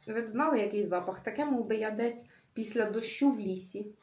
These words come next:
От такий запах приблизно. Так, гарно вижимаю мох і будемо набивати мохом. Я ніколи такого не робила ще з першим разом.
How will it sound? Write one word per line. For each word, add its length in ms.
От 160
такий 320
запах 380
приблизно. 580
Так, 340
гарно 320
вижимаю 640
мох 340
і 100
будемо 300
набивати 520
мохом. 480
Я 200
ніколи 540
такого 400
не 140
робила 400
ще 340
з 100
першим 460
разом. 360